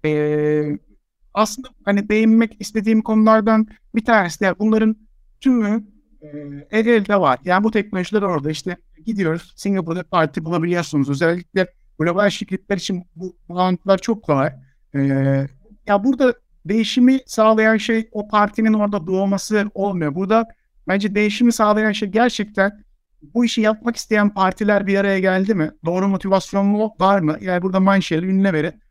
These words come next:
Bu konuya dair iştahı, ekibin bu konuya dair iştahı çok önemli. Ee, bunu, bunu yapacak bilgi, uzmanlık, hiçbiri olmasa bile merak, istek var mı?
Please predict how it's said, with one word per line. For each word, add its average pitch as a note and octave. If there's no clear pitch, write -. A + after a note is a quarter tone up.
Bu G#3
konuya G#3+
dair G#3
iştahı, F#3
ekibin G#3+
bu G#3
konuya G3+
dair G3+
iştahı G3+
çok E3
önemli. C#3
Ee, D#3
bunu, C4
bunu A#3
yapacak A#3+
bilgi, G#3
uzmanlık, G#3
hiçbiri C#4+
olmasa A#3
bile A3
merak, G3
istek A#3
var D3+
mı? E3